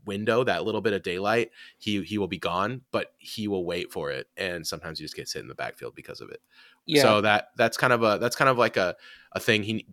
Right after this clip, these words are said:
Speaker 1: will need him, if we draft him, to be more decisive. But that's something you can, you can work on. It's not, that's not like a, um, it's not the end of the world.
Speaker 2: That's a common problem for a back coming out of college, 'cause a lot of times coming out of high school, you're trying to teach them to wait for blocks to develop.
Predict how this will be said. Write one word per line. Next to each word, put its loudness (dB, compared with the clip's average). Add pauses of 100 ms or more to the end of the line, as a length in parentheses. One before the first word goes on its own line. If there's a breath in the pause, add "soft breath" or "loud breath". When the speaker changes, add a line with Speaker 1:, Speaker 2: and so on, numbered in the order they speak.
(140)
Speaker 1:
will 0
need 0
him, -2
if -6
we 0
draft 0
him, -4
to -12
be -8
more -6
decisive. -8 (200)
But 2
that's 4
something -2
you -8
can, -12
you -14
can -12
work -14
on. -16
It's -12
not, -6
that's -8
not -10
like -10
a, -10
um, -14 (1200)
it's -12
not -10
the -10
end -10
of -14
the -12
world. -10 (140)
Speaker 2:
That's 2
a 4
common 0
problem 0
for -2
a 0
back 0
coming -6
out -4
of -12
college, -2
'cause -2 (260 loud breath)
a -8
lot 6
of 4
times 0
coming -2
out 4
of 0
high 2
school, -4
you're -2
trying -2
to -14
teach -8
them -4
to -8
wait -4
for -8
blocks -4
to -16
develop. 0